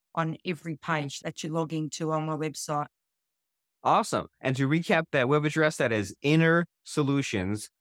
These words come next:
Speaker 2: dot net dot A U slash resources to
Speaker 1: Yeah.
Speaker 2: tap into some of those audios that Joanne is mentioning, because we are living in an amazing time where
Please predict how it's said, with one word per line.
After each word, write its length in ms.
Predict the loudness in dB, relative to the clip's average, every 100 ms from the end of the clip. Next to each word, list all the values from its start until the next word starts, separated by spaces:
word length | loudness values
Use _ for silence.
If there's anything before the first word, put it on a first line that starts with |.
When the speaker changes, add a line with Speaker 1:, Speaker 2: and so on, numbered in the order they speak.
| -12
Speaker 2:
dot 440 | -2 0 0 -4 -12
net 520 | -4 0 0 -2 -8 _ _
dot 320 | 0 0 0 -6 _ 0
A 120 | 2
U 580 | 0 0 2 2 0 -4 _ -16
slash 480 | -4 -2 -2 -4
resources 880 | -2 0 0 0 -2 -2 -4 -6 -8 _ _ -10
to 200 | 0 0
Speaker 1:
Yeah. 60 | 0
Speaker 2:
tap 280 | -2 0
into 280 | -2 0 -2
some 200 | 0 2
of 240 | 2 0 0
those 260 | 0 2 2
audios 480 | 2 2 0 0 0
that 260 | 0 0 0
Joanne 560 | -2 0 2 2 0 0
is 300 | -2 -2 -2
mentioning, 580 | -2 -2 0 2 0 -2 _ -6
because 280 | -2 0
we 120 | 2 2
are 80 | 2
living 360 | 2 2 2
in 120 | 2
an 120 | 2 2
amazing 540 | 2 2 2 0 0
time 480 | 2 2 2 0 -2 _ -2
where 440 | 4 6 4